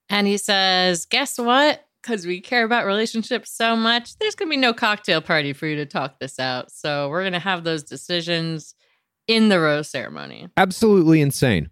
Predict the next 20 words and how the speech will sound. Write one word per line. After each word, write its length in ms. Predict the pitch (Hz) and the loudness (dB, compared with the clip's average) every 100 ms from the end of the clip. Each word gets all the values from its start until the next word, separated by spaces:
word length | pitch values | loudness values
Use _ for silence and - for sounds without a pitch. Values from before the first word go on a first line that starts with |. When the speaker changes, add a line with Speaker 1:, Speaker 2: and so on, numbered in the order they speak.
| - | 0
Speaker 2:
Why 240 | 120 156 | 4 6
was 160 | 190 160 | 6 4
there 120 | 170 | 4
no 140 | 151 | 4
cocktail 380 | 123 127 104 107 | 2 2 2 0
party? 360 | 80 85 69 76 _ - _ | 0 -2 -2 -6 _ -20 _
They 80 | 143 | 4
gave 200 | 143 185 | 6 8
us 160 | 160 147 | 6 4
a 120 | 135 | 2
fucking 400 | - 147 147 127 | 2 0 0 0
entire 420 | 113 147 147 120 | -2 0 0 2
portion 720 | 98 - 208 214 - 110 98 107 - - - | 0 4 4 4 4 2 4 0 -6 -6 2
of 220 | 120 104 | 4 4
Wells 640 | 113 151 160 110 107 104 - _ | 4 6 6 6 4 0 -8 _
recapping 600 | 123 165 170 165 151 143 | 4 4 6 2 4 0
shit 240 | 127 - 151 | 0 0 2
that 100 | 127 | 2
we 340 | 117 113 110 104 | 2 2 2 4
have 260 | 131 101 | 4 4